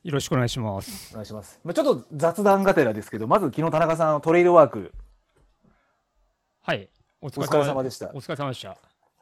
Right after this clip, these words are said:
Speaker 2: あのー、上半身が筋肉痛というのをTwitterで見ましたが。
Speaker 1: いや、ほんとね、腕が両方とも <laughs> 痛い。
Speaker 2: 昨日でも田中さんずっとチェーンソーやられてましたよね。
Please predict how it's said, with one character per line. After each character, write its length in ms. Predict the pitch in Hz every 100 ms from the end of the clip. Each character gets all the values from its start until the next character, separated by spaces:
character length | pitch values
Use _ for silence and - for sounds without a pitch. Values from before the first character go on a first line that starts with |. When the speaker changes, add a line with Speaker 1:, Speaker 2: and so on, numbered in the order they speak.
| _ _
Speaker 2:
あ 140 | - 131
の 680 | 131 127 123 123 120 123 -
ー、 60 |
上 180 | 147 185
半 200 | 185 208
身 100 | 160
が 80 | 135
筋 200 | 123 156
肉 240 | 160 156 -
痛 220 | 170 156
と 60 |
い 40 | 156
う 100 | 139
の 80 | 110
を 40 |
Twitter 360 | - 131 120 127
で 100 | 123
見 120 | 123
ま 100 | 117
し 40 |
た 100 | 107
が。 180 | 85 - _ _ _ _ _ _
Speaker 1:
い 60 | 143
や、 120 | 135
ほ 120 | 139
ん 60 | 175
と 100 | 170
ね、 220 | 147 110
腕 280 | 131 135 190
が 260 | 139 98 - _ _ _ 143
両 280 | 139 147
方 160 | 139 151
と 120 | 156
も 260 | 139 139 - _ _ - -
<laughs> 360 | - - _ 160
痛 240 | 120 127
い。 240 | 92 - _ _ _ _ _ - _ _ - - - _
Speaker 2:
昨 120 | 294
日 40 | 381
で 60 |
も 60 | 392
田 100 | 226
中 160 | 247
さ 160 | 240 254
ん 80 | 208
ず 80 | 202
っ 40 |
と 140 | 226
チ 140 | 214 220
ェ 80 | 233
ー 60 |
ン 40 | 180
ソ 140 | 135
ー 40 |
や 60 | 117
ら 80 | 117
れ 60 |
て 80 | 120
ま 80 | 123
し 60 | 110
た 60 |
よ 60 | 95
ね。 160 | 92